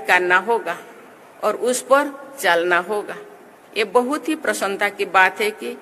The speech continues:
कृषि रोड मैप का क्रियान्वयन किया जा रहा है।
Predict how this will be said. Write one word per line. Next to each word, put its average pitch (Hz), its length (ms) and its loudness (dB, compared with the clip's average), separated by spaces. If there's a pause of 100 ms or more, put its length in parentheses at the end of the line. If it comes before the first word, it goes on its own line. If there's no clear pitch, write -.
(300)
कृषि 285 300 -2
रोड 202 260 4
मैप 196 340 0
का 190 120 6 (500)
क्रियान्वयन 202 580 4
किया 196 280 4
जा 180 240 4
रहा 175 260 0
है। 170 240 -12